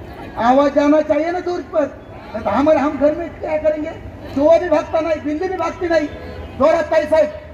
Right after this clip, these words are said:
सगळ्यांनी आवाज करायचा आपला सगळा जोरात. जोर से. हम सब.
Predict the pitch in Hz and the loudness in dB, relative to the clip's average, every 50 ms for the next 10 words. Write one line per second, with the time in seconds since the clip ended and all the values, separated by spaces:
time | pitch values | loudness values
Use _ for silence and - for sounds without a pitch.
0 | - - - - - - - - 233 262 294 330 339 339 339 330 285 - - - | -18 -18 -18 -18 -18 -18 -12 -10 -8 -4 0 0 0 0 0 -2 -2 -4 -6 -10
1 | - - - - - - - - - - - 220 262 285 302 311 294 - 302 302 | -16 -18 -18 -18 -18 -18 -18 -18 -14 -6 -2 2 4 4 4 4 2 2 2 2
2 | 302 285 - - 302 302 - 285 285 302 - - 294 302 302 294 - - - - | 2 4 2 2 2 2 2 4 2 2 2 2 2 2 2 2 -2 -4 -8 -16
3 | - - - - - - - - - 262 311 330 - 330 277 - - - - - | -18 -20 -20 -20 -20 -20 -12 -4 0 2 2 2 2 0 0 0 -2 -12 -16 -16
4 | - - - - - - - - - - - 427 453 466 480 480 453 415 392 - | -16 -16 -16 -16 -16 -14 -14 -10 -4 0 2 2 4 4 2 2 0 -4 -10 -12
5 | - - - 427 480 480 480 480 - | -14 -10 -4 0 2 2 2 2 0